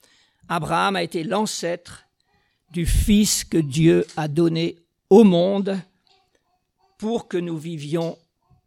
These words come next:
par lui. Jésus-Christ est mort pour nos offenses et il a été ressuscité par la gloire du Père. Nous vivons de Jésus-Christ, Fils de Dieu,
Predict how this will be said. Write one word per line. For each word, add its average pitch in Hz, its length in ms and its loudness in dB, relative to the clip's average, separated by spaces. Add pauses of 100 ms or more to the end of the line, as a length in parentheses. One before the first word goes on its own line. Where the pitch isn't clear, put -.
par 185 260 0
lui. 208 360 2 (920)
Jésus-Christ 190 960 0 (160)
est 135 120 -6
mort 180 540 4
pour - 240 -2
nos 165 160 -4
offenses 156 640 -6 (360)
et 214 200 2
il 175 80 -2
a 170 80 -2
été 160 240 -6
ressuscité 156 800 -4
par 139 200 -2
la 143 100 -2
gloire 147 340 -6
du 143 160 -6
Père. - 580 -8 (1120)
Nous 208 160 6
vivons 247 800 2
de 214 200 8
Jésus-Christ, 190 1080 2
Fils 185 480 2
de 180 120 4
Dieu, 175 500 -2